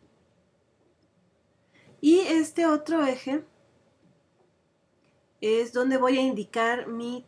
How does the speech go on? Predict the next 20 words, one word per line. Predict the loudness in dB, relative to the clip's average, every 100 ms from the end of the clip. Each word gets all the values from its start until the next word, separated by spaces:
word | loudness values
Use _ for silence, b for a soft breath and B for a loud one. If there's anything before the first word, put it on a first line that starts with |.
| _
tiempo. | -4 -4 -4 -8 -20 _ _ _ _ _ _ _ -20 _ _ _ _ _ _ _ _ _ _ -20 -20 _ _ -20 -20 -20 _ _ B B B B B _
Entonces, | 4 6 6 2 8
lo | 8 10
que | 8
me | 6
indica | 6 6 6 6 6 2 _ _ _ _
el | -4 -2
problema | 2 4 6 4 2 -2
es | -2 -2 -2 -6
que, | -2 0
bueno, | 2 2 2
mi | 4
velocidad | 4 4 2 0 2 4
inicial, | 6 4 2 2 4 4 2
o | -2
sea, | -4 0
en |
un | 0 2
tiempo | 4 4 2 -2
cero | -4 0 0 0 -2